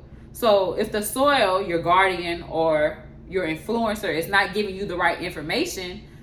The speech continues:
the roots are not able to give the right amount of minerals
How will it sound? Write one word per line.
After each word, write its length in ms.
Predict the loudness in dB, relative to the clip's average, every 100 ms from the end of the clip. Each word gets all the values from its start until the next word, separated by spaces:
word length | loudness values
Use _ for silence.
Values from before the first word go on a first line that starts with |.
| -6
the 120 | 0
roots 280 | 2 4 2
are 80 | 2
not 220 | 2 2
able 240 | 2 -2 -2
to 80 |
give 360 | -4 0 2 2
the 80 | 0
right 240 | 2 2
amount 540 | 0 -2 -4 -6 -10 -14 -20 -12 -6
of 180 | -6 -4
minerals 600 | -4 -4 -4 -4 -6